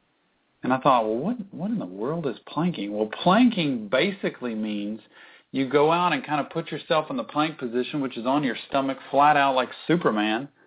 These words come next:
Uh, the challenge is that some people do it, some teenagers do it, while they are in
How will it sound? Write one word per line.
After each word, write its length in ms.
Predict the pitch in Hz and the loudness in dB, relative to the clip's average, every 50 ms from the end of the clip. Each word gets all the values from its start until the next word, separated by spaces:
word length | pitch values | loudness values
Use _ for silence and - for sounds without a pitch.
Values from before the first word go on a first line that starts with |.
| _ _ _ _ _ _ _ _ _ _ _ _ | _ _ _ _ _ _ _ _ _ _ _ _
Uh, 380 | 127 123 123 123 120 123 123 120 | -8 -6 -4 -4 -2 -4 -4 -2
the 140 | 120 127 120 | -2 -2 -2
challenge 540 | - - 170 151 165 202 196 160 123 113 | 0 2 2 4 4 4 4 2 2 2
is 240 | 110 120 123 127 123 - | 0 -2 -2 -2 -4 -8
that 120 | 123 123 - - | -14 -16 -4 0
some 200 | 160 175 196 180 | 2 2 2 2
people 300 | 165 156 135 - 123 117 | 0 -2 -2 -2 -4 -2
do 240 | 110 113 110 113 | -2 0 0 0
it, 120 | 127 147 143 - | 0 -2 -2 0
some 200 | 160 156 147 131 | 2 2 2 2
teenagers 640 | 123 135 165 196 202 185 135 117 107 113 107 104 101 | 2 2 2 4 4 4 4 2 2 0 -2 -2 0
do 180 | 110 104 104 | 0 2 2
it, 180 | 104 117 151 165 - _ _ _ _ _ _ _ _ _ _ _ _ | 2 2 0 -4 -12 _ _ _ _ _ _ _ _ _ _ _ _
while 680 | 120 117 123 127 131 135 139 139 139 135 131 123 120 123 117 | 0 4 4 6 6 6 6 6 6 4 2 0 -2 -4 -2
they 200 | 131 135 139 139 | -2 0 2 4
are 180 | 135 131 131 | 4 4 4
in 320 | 131 127 127 123 131 139 | 2 0 -2 -2 -4 -6